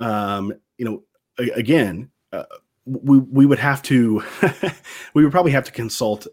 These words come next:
uh, you know, a canonist on this. But I think, I think what we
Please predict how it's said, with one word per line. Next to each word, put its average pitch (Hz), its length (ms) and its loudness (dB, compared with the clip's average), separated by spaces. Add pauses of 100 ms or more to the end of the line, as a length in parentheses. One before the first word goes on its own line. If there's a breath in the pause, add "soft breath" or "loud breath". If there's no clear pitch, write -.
uh, 92 340 -10
you 101 100 -10
know, 95 120 -10
a 85 40 -12
canonist 104 500 -4
on 87 100 -8
this. 80 180 -10
But 113 180 2
I 117 60 4
think, - 300 -2 (340 loud breath)
I 127 80 -2
think 202 220 -2
what 120 120 4
we 135 240 4